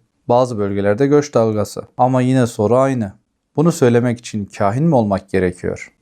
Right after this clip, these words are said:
En karanlık iddia, insanlığın umudu kırılıyor. İddiaya göre insanlar geleceğe güvenmeyi bırakıyor.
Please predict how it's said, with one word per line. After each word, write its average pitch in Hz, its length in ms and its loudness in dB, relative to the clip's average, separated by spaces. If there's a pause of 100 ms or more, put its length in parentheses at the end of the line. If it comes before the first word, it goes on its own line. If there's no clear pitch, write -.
(100)
En 165 220 2
karanlık 120 560 -2
iddia, 131 520 0 (300)
insanlığın 113 720 0
umudu 107 440 -2
kırılıyor. 123 640 2 (600)
İddiaya 139 540 2
göre 117 400 0 (260)
insanlar 139 520 2
geleceğe 120 580 2
güvenmeyi 113 640 2
bırakıyor. 110 600 0